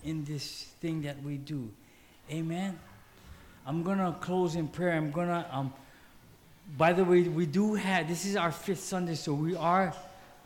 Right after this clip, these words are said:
doing a missions offering. We do that every time there's five Sundays, and our missions offering goes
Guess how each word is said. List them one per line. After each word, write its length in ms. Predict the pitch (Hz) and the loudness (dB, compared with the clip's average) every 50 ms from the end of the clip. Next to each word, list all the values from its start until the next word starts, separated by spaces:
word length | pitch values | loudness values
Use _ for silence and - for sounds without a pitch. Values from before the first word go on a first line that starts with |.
| - 123 | -10 -2
doing 340 | 127 160 170 175 175 170 180 | 0 2 2 2 0 -2 -2
a 120 | 175 151 156 | -2 -2 0
missions 580 | 151 151 156 170 165 - - 185 170 151 143 - - - - | 0 0 0 0 -2 -2 -2 -2 -2 -2 -4 -6 -10 -6 -2
offering. 540 | 147 170 160 156 - - 170 156 127 113 98 - - - - - - | -2 0 -2 -2 -6 -8 -6 -6 -6 -6 -8 -12 -18 -20 -18 -8 -4
We 100 | 139 147 | -2 -2
do 180 | 139 156 165 160 | 2 2 2 4
that 220 | 175 165 - - - | 4 2 0 0 -2
every 280 | 151 175 160 165 185 | -2 -2 0 0 -4
time 300 | - - 180 175 175 170 | -4 -2 -2 -2 0 0
there's 240 | 160 156 151 135 - | 0 0 -2 -2 -4
five 480 | - - 170 139 143 156 160 151 147 - | -4 -2 -2 0 0 0 0 -2 -4 -8
Sundays, 640 | - - 170 156 160 165 160 170 170 180 170 - - - - - - - - - - - - - | -6 -2 -2 0 0 0 -2 -2 -4 -4 -6 -8 -16 -20 -20 -20 -20 -20 -20 -20 -20 -20 -12 -4
and 180 | 139 139 147 160 | -2 -2 0 0
our 200 | 143 147 151 151 | 2 2 4 4
missions 540 | 147 156 165 180 165 - - 196 180 160 180 | 4 2 2 0 0 0 -2 -2 -4 -4 -4
offering 540 | 131 139 151 160 151 - - 180 170 160 143 | -4 -2 -2 -2 -4 -4 -6 -4 -4 -4 -2
goes 480 | 151 151 156 160 156 147 - - - | -2 -2 -2 -2 -4 -6 -10 -16 -18